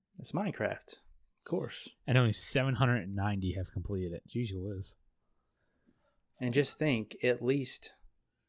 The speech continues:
Speaker 1: ninety thousand of those people probably paid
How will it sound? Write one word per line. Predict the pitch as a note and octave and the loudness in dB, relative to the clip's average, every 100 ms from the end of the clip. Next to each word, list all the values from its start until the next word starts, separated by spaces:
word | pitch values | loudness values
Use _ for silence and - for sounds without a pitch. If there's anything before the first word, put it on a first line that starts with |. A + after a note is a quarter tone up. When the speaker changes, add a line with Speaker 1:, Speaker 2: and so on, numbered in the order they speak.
| _ _ _ _ | _ _ _ _
Speaker 1:
ninety | A2 A2 B2 A#2+ A2+ | -8 -2 0 0 0
thousand | A2 A#2+ A#2+ A2+ G#2+ | 0 2 4 2 -2
of | G#2+ | -4
those | A2 G#2+ | -2 -2
people | B2+ B2+ A2+ A2 - _ _ _ | -4 -4 -4 -6 -8 _ _ _
probably | - B2+ A#2+ | -2 0 0
paid | A2 B2 C3+ | -2 -4 -4